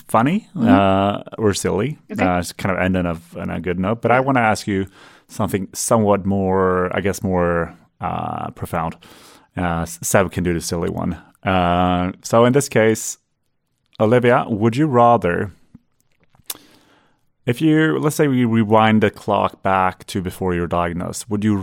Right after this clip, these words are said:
Speaker 1: rather have not had cancer and just lived on, or would you, knowing that you are where you are right now, would you have chosen to have cancer?
Speaker 2: I would have,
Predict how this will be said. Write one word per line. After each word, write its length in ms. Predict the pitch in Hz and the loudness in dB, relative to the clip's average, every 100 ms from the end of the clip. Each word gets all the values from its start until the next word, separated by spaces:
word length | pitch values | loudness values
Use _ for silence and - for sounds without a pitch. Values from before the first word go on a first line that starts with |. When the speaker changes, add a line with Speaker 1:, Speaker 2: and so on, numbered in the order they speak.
| 90 | 2
Speaker 1:
rather 720 | 120 127 139 101 95 120 123 - | 4 6 6 4 4 4 0 -2
have 160 | 104 | -2
not 220 | 92 95 98 | 2 2 2
had 160 | 95 | -2
cancer 420 | - 113 127 139 131 | -2 -2 0 0 0
and 140 | 92 | -2
just 160 | 90 92 | -4 -2
lived 260 | 92 87 | 0 2
on, 340 | 90 104 135 - | 2 2 0 -4
or 500 | 98 92 90 90 92 - | -4 0 2 2 0 -6
would 380 | 90 85 95 92 | -14 -4 -2 0
you, 320 | 90 87 82 - _ _ | 0 0 -4 -14 _ _
knowing 520 | 104 117 110 110 110 98 | -10 0 4 6 6 4
that 200 | 95 - _ _ _ 110 - - - - | 0 -4 _ _ _ _ -20 -20 -20 -8
you 240 | 107 95 | -2 2
are 140 | 92 90 | 4 2
where 140 | 90 | 2
you 180 | 90 87 | -2 -2
are 140 | 87 87 | 0 0
right 200 | 87 95 | -2 -2
now, 160 | 87 | -2
would 160 | 82 95 | 0 -2
you 160 | 92 92 | -2 0
have 180 | 92 - | -2 -4
chosen 480 | - 98 92 92 80 | -6 -2 0 -2 -4
to 60 | 80 | -4
have 120 | - | -6
cancer? 360 | - - - 226 | -8 -8 -8 -6
Speaker 2:
I 80 | 233 | -4
would 120 | |
have, 120 | 262 | -4